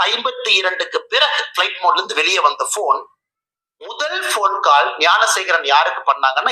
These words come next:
எட்டு ஐம்பத்தி ஐந்துக்கு ஒரு காவல்துறை அதிகாரிக்கு தான் முதல் போன் காலே பண்றாரு. அந்த சம்பவம் முடிஞ்சு அண்ணா யூனிவர்சிட்டி அந்த சம்பவ இடத்துல தான் இருந்தாரா, கேட்டுக்கு வந்தாரா எனக்கு தெரியாது.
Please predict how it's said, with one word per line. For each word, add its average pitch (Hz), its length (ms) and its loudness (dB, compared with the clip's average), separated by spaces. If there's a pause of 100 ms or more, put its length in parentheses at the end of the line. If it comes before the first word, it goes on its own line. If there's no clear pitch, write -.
(160)
எட்டு - 220 -14 (120)
ஐம்பத்தி 185 420 -8 (120)
ஐந்துக்கு 165 480 -8 (720)
ஒரு 160 100 -8 (140)
காவல்துறை 214 640 2 (100)
அதிகாரிக்கு 196 560 -2
தான் - 160 0
முதல் 165 240 -2
போன் 131 220 -6
காலே 131 260 0
பண்றாரு. - 320 -4 (340)
அந்த - 120 -14 (100)
சம்பவம் - 460 -4
முடிஞ்சு - 360 -2 (1120)
அண்ணா 165 200 -6
யூனிவர்சிட்டி 156 420 -2
அந்த 143 160 -2
சம்பவ 156 280 2
இடத்துல 160 280 0
தான் 170 140 4
இருந்தாரா, 156 360 2 (120)
கேட்டுக்கு 151 320 -2
வந்தாரா 147 240 0
எனக்கு - 220 -4
தெரியாது. 131 280 -2